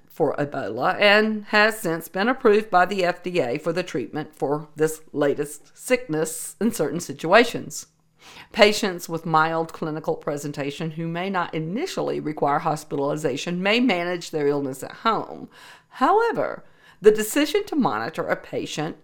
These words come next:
in an inpatient or outpatient setting could be made on a case-by-case basis. Ardis is making the case that the U S system has failed Americans.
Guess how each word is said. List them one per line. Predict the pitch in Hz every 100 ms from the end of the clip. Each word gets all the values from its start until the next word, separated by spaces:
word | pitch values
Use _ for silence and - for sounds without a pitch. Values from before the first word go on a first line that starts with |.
| _
in | 190 127 151 202 -
an | 151 147 160 -
inpatient | 214 277 311 151 151 - 165 -
or | 151
outpatient | - 262 175 147 - -
setting | - 139 123 139 160 - _ _ -
could | - 190 -
be | 302
made | 269 139 117 143
on | 139
a | 170
case-by-case | - 123 - 143 151 - 247
basis. | - 226 302 - - - - _ _ _ _ _ - - _ _ _
Ardis | - 202 285 226 214 -
is | 190
making | 156 143 185 180 160
the | 151
case | - - - 202 95 208
that | - 170 -
the | 170
U | 190 247
S | 247 254
system | - 135 - 160
has | 165 151 151
failed | - - 135 139 139 -
Americans. | 147 143 139 131 - 127 123 127 - -